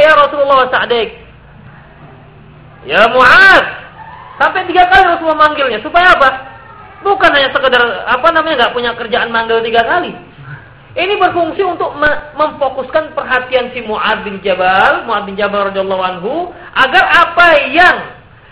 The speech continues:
akan dilontarkan Rasulullah itu benar-benar diserap. Nah, begitu. Makanya sekarang Tuan Kadi ketika menikahkan, eh,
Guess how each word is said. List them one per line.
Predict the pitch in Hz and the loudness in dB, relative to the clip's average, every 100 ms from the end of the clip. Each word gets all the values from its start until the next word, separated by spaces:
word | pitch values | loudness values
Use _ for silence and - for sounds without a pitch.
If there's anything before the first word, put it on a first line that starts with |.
| - - - - | -20 -20 -10 0
akan | 359 370 302 247 220 220 | 0 2 2 0 0 -6
dilontarkan | 269 277 277 - 381 359 294 | 0 2 2 2 2 2 2
Rasulullah | 277 277 262 254 240 | 2 2 0 2 0
itu | 349 | -2
benar-benar | 349 330 320 240 277 320 320 | -4 0 0 0 0 -2 -2
diserap. | 320 403 427 349 - - - _ _ _ _ 131 | -4 -2 2 2 0 -12 -20 _ _ _ _ -18
Nah, | 135 131 | -14 -14
begitu. | 131 131 120 - - - _ _ 147 | -14 -14 -16 -18 -20 -20 _ _ -16
Makanya | 147 165 220 214 | -10 -8 -8 -8
sekarang | 185 202 214 | -4 -2 -2
Tuan | 214 190 185 | -4 -4 -2
Kadi | 180 180 233 | -2 -4 -8
ketika | 196 - 185 | -10 -6 -6
menikahkan, | 185 180 185 175 180 170 147 - - _ - - - - | -6 -8 -4 -4 -2 -6 -6 -20 -20 _ -20 -20 -20 -6
eh, | 175 190 180 | 0 2 2